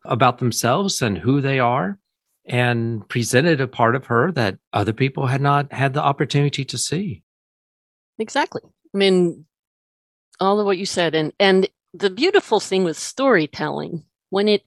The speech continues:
Speaker 2: comes from a real place, is it connects the head with the heart.
Speaker 1: Mm.
Speaker 2: It's pretty darn hard to be hard-hearted when somebody's telling a story where they're,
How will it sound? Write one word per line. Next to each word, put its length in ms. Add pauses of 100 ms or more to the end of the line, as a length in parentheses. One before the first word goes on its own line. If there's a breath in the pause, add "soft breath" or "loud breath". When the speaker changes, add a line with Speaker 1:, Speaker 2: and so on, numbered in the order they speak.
Speaker 2:
comes 560
from 300
a 80
real 320
place, 600 (760)
is 120
it 120
connects 360
the 100
head 180
with 120
the 80
heart. 360 (360)
Speaker 1:
Mm. 340 (340)
Speaker 2:
It's 140 (180)
pretty 400
darn 500
hard 460 (300)
to 100
be 440
hard-hearted 1400 (260)
when 120
somebody's 680 (200)
telling 760 (140)
a 60
story 580
where 200
they're, 240